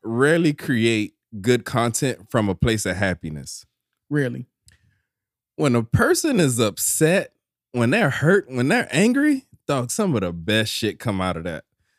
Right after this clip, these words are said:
Speaker 1: That nigga Boosie was mad, bro. <laughs>
Speaker 2: It was a lot of fuck that bitch.
Speaker 1: <laughs> I was
Speaker 2: Oh,
Speaker 1: like, "Oh,
Speaker 2: man.
Speaker 1: shit, what is this?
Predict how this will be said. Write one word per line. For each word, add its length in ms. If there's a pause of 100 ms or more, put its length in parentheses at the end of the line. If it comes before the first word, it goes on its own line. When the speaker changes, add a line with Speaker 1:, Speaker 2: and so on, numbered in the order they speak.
(140)
Speaker 1:
That 120
nigga 300
Boosie 360
was 180
mad, 480
bro. 140 (140)
<laughs> 140 (840)
Speaker 2:
It 120
was 180
a 40
lot 200
of 100
fuck 180
that 80 (140)
bitch. 380
Speaker 1:
<laughs> 280 (2000)
I 160
was 120
Speaker 2:
Oh, 40
Speaker 1:
like, 240
"Oh, 160
Speaker 2:
man. 180
Speaker 1:
shit, 380
what 180
is 280
this? 440